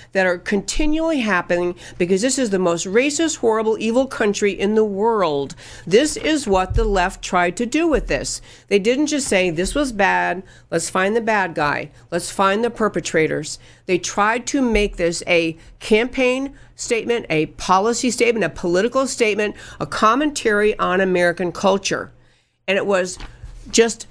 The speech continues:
not just profoundly dishonest of Jussie Smollett to make this up. It was profoundly antagonistic against America for so many people on the left to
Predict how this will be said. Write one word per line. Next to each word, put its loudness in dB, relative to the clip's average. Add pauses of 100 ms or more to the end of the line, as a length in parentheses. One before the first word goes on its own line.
(140)
not 2
just -2
profoundly 0
dishonest 0
of 2 (160)
Jussie 2
Smollett 2 (260)
to -2
make 0
this -2
up. 2 (360)
It -6
was 0 (180)
profoundly 0 (160)
antagonistic 0
against 0
America 0 (220)
for 0
so 0
many 0
people -2
on 0
the 0
left 0 (1200)
to 0